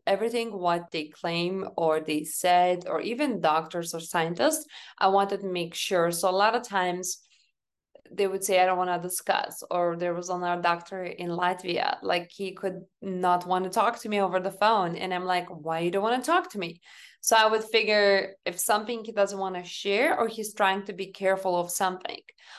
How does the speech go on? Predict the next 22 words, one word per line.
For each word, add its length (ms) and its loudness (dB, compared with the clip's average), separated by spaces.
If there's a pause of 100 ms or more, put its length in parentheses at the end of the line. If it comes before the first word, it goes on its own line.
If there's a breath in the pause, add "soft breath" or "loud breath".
(120 loud breath)
So 760 8
in 140 0
situations 600 -2
like 180 -2
that, 240 2
I 100 0
would 140 -8
travel 460 -2
to 160 -14
meet 260 -8
these 240 -4
doctors, 540 0
professors, 760 -2
scientists. 840 -4 (360 soft breath)
So 1000 6
then 220 -2
also 400 2
what 140 -2
I 160 -4
did, 520 -2
I 320 -2
went 360 -6